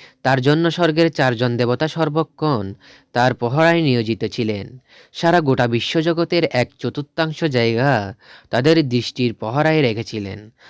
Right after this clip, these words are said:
যাতে কোনো শত্রু তার কোনো ক্ষতি করতে না পারে। তারা জ্ঞানবান বুদ্ধের জন্মের পূর্ব মুহূর্ত পর্যন্ত এই সতর্ক প্রহরা অটুট রেখেছিলেন।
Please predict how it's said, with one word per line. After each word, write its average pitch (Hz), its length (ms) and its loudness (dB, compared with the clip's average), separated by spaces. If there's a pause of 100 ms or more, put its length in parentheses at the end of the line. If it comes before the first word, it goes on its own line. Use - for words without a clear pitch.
(180)
যাতে 131 240 2
কোনো 147 240 0
শত্রু 165 380 0
তার 127 220 0
কোনো 139 280 -2
ক্ষতি 156 300 -6
করতে 135 340 -4
না 123 140 -2
পারে। 104 400 -10 (800)
তারা 143 220 4
জ্ঞানবান 123 640 2
বুদ্ধের 123 440 0
জন্মের 120 480 0
পূর্ব 123 360 -4
মুহূর্ত 139 380 -4
পর্যন্ত 160 800 -2 (400)
এই 127 180 4
সতর্ক 165 500 -2
প্রহরা 123 640 0 (320)
অটুট 123 380 -2
রেখেছিলেন। 110 800 -4